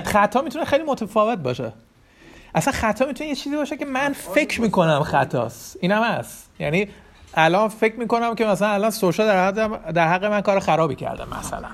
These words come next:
درسته؟ مثلاً بدون قهوه وارد شده مثلاً. خب؟ منظور اینه که خطا حتماً هم اینجا نمیگه که صد درصد حق با توه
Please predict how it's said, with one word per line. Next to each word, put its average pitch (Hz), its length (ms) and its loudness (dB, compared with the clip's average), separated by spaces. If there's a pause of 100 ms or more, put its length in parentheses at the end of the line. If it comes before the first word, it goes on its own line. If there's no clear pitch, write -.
درسته؟ 160 280 6
مثلاً 156 340 6 (320)
بدون 156 280 2
قهوه 156 280 2
وارد 123 280 2
شده 127 240 -4
مثلاً. 127 260 -6 (200)
خب؟ - 180 2 (1080)
منظور 180 420 -2
اینه 269 160 -4
که 285 140 -2
خطا 220 640 0
حتماً 208 440 -2
هم 262 240 -2
اینجا 214 340 2 (200)
نمیگه 220 360 0
که 135 360 0 (340)
صد 156 280 2
درصد 160 440 2 (720)
حق 185 240 2
با 180 100 6
توه 131 380 2